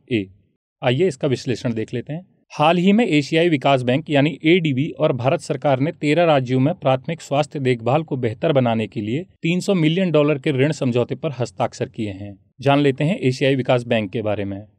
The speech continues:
यह उन्नीस सौ छियासठ में स्थापित एक क्षेत्रीय विकास बैंक है। इसमें कुल अड़सठ सदस्य देश हैं। भारत इसका एक संस्थापक सदस्य है,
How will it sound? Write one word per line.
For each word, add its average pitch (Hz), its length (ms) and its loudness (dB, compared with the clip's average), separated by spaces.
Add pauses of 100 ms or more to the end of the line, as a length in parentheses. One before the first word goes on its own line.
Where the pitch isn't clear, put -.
(140)
यह 151 180 4
उन्नीस 180 300 0
सौ 202 100 0
छियासठ 156 480 0
में 190 100 0
स्थापित 147 440 -2
एक 156 160 -2
क्षेत्रीय 156 480 -2
विकास 131 360 2
बैंक 110 280 -4
है। 101 240 -10 (220)
इसमें 143 260 0
कुल 170 160 0
अड़सठ 147 340 0
सदस्य 151 420 -2
देश 160 280 -4
हैं। 208 140 -2 (180)
भारत 156 340 2
इसका 156 240 -2
एक 156 160 0
संस्थापक 135 540 -2
सदस्य 117 420 -4
है, 98 180 -6